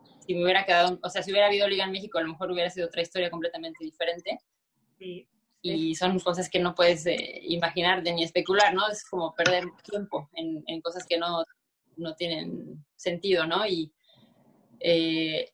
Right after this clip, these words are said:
Speaker 1: lo que sí te puedo decir que a día de hoy, eh,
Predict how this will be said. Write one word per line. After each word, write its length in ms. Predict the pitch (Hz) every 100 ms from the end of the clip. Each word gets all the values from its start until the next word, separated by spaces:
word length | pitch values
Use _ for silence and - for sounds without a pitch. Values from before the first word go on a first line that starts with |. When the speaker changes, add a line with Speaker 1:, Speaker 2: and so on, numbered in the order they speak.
| -
Speaker 1:
lo 180 | 180 180
que 80 |
sí 60 | 175
te 80 | 214
puedo 160 | 208
decir 160 | 196 196
que 160 | 185 170
a 80 |
día 180 | 175 190
de 120 | 208 202
hoy, 240 | 196 185 170 _ _ _ _ _ _
eh, 520 | 165 156 - - -